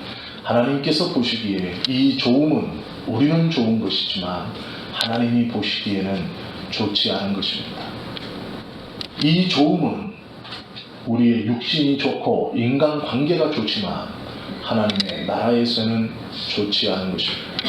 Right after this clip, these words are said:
하물며 기업도 편안하고 안락한 것을 깨어 더 위대한 기업으로 일어나자라고 구호를 외치고 한 걸음 한 걸음 전진하는데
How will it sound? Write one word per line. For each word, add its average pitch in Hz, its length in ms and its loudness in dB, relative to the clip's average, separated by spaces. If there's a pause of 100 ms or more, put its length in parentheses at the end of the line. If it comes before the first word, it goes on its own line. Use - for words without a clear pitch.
(440)
하물며 190 580 6
기업도 156 560 2 (520)
편안하고 147 760 2
안락한 147 520 2
것을 - 360 2
깨어 185 540 2 (400)
더 135 420 2
위대한 160 540 2
기업으로 139 520 2
일어나자라고 151 1120 2 (360)
구호를 165 580 4
외치고 - 400 0
한 160 240 -2
걸음 175 260 2
한 160 220 -2
걸음 151 200 4
전진하는데 120 960 -2